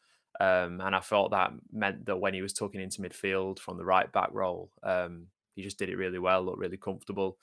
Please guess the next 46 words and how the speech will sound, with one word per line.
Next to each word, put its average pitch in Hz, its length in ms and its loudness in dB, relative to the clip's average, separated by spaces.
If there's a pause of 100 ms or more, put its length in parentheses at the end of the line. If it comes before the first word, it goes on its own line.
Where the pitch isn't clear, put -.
(500)
Um, 90 460 4 (500)
and, 110 160 8
and 107 260 4
it, - 120 2
it 113 140 -2
says 143 200 8
quite 110 200 8
a 110 40 6
lot, 110 180 10
actually, 101 220 -4
'cause - 140 -2
obviously 110 320 2
I 98 60 4
think, - 340 -6 (280)
you 117 100 -4
know, 90 340 -2
John 104 180 4
Stones, 101 520 0
for - 100 -6
example, 92 580 -4 (140)
him 110 220 2
and 95 120 -2
Laporte 95 540 0
are 92 60 -12
City's 98 320 -6
best - 300 -4
ball 92 180 -2
playing 90 260 -6
centre - 260 -4
backs. - 460 -8 (500)
But 92 280 2 (340)
I 107 80 8
would 107 200 0
say 101 280 4
when 98 400 0
Stones 98 580 0
has 98 180 -2
played 98 220 -2
at - 80 -6
right 101 280 4
back, - 280 -2
he - 120 -10
hasn't 104 300 -2
looked - 280 -6
that - 220 2
comfortable 104 580 -6